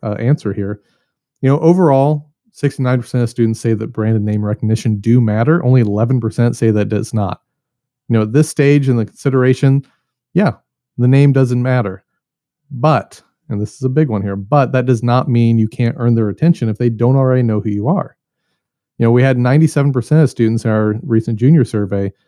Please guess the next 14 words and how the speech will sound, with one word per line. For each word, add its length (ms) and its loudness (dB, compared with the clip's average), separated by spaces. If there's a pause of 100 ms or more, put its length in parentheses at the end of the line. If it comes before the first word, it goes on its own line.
(320)
who 80 2
said 180 0
that 60 -2
they 160 2
would 320 0
consider 340 2
a 60 0
college 320 0
they 80 -2
had 140 -4
never 260 0
heard 180 2
of 140 0
before 480 -4